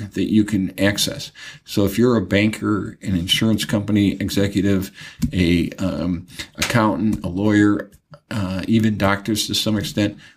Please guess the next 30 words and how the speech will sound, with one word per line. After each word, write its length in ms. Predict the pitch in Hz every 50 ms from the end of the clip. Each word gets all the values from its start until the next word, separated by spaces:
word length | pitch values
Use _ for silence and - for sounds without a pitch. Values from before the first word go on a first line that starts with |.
| _ -
we 160 | 120 131 147 143
all 160 | 127 120 120
need 260 | 117 107 101 98 -
customers. 580 | - - 143 143 - - - - - - - -
We 160 | 101 107 117 107
all 220 | 104 110 110 113
need, 440 | 110 104 101 101 98 92 92 - - -
um, 460 | 104 98 95 95 98 95 92 98 90 -
places 500 | - - 101 101 101 - 101 95 - -
where 240 | 104 107 104 101
we 240 | 98 95 107 107 104
can, 580 | - - 104 101 98 98 101 98 98 95 95 - - - - - - - -
um, 580 | - 101 98 95 95 92 95 98 95 90 78 - - - - -
uh, 220 | 101 98 95 95
get 220 | 92 98 104 101 -
business 380 | 110 127 123 - 113 104 -
from. 320 | - - - - - - - - - - - - _ _ _ _ _ - -
All 240 | 95 113 139 156 165
of 100 | 151 120
these 240 | 110 104 104 98 104
new 140 | 107 107 101
companies 680 | - - 143 143 143 123 104 82 71 90 92 - - -
are 280 | - 107 107 110 107 -
potential 680 | - - - - 113 107 - 131 135 135 - 127 104 104
future 640 | 104 - - 110 104 - 117 104 101 95 - - - - - _ -
clients 480 | - 139 135 131 117 117 113 - - -
and 400 | - 104 98 101 101 98 101 98
patients 540 | - 147 135 135 - - 95 98 92 - - -
and, 500 | 104 101 98 98 101 101 101 95 - - - _ -
um, 480 | 104 101 98 98 98 95 95 95 92